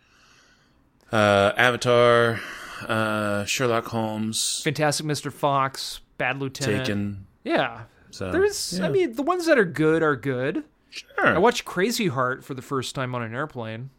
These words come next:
Speaker 1: Right on.
Speaker 2: <laughs> And, of course,
Speaker 1: There's just
Speaker 2: the Imaginarium of Doctor
Speaker 1: <laughs>
Speaker 2: Parnassus was Heath Ledger's final movie.
Speaker 1: That is correct, yes. Which doesn't get as much notice as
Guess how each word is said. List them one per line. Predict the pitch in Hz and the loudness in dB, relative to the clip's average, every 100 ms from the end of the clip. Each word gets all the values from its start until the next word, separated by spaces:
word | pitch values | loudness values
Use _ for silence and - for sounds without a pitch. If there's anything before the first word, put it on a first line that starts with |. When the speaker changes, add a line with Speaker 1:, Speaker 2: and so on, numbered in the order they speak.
| - | -6
Speaker 1:
Right | 107 95 | -2 0
on. | 95 139 151 _ - - | 0 -2 -6 _ -18 -10
Speaker 2:
<laughs> | - 143 135 180 - 220 - - - - - | -10 -10 -6 -6 -6 -10 -10 -20 -20 -20 -6
And, | 139 151 151 | -2 0 0
of | 139 | 0
course, | - 160 160 | 2 6 6
Speaker 1:
There's | |
just | 156 139 - - | 6 4 2 -2
Speaker 2:
the | 120 156 | 0 0
Imaginarium | 156 170 143 160 160 151 | 2 0 0 0 0 0
of | 135 | 4
Doctor | 151 143 | 4 4
Speaker 1:
<laughs> | 135 | -2
Speaker 2:
Parnassus | 147 139 139 131 135 127 - | -2 -2 -4 -4 -6 -6 -6
was | 131 127 - | -4 -4 -4
Heath | 139 135 | -4 -4
Ledger's | 131 127 123 120 113 - | -6 -4 -4 -4 -6 -8
final | - 123 120 | -8 -6 -6
movie. | 120 127 117 120 - _ _ _ _ _ _ _ _ _ _ _ _ - | -6 -6 -6 -8 -12 _ _ _ _ _ _ _ _ _ _ _ _ 4
Speaker 1:
That | 110 | 6
is | 110 - | 6 4
correct, | 113 110 95 - - | 4 4 2 -4 -4
yes. | 95 87 - - - _ _ _ _ - _ _ _ _ _ | -4 -2 -6 -8 -12 _ _ _ _ -20 _ _ _ _ _
Which | 92 87 | -12 -6
doesn't | 101 92 95 | -4 -4 -4
get | 98 | -4
as | 90 85 | -4 -2
much | 95 92 - - | -2 -2 -6 -4
notice | 107 101 98 90 87 - | 0 2 2 2 -2 -4
as | - 104 92 87 87 - | -4 -4 -2 -4 -4 -4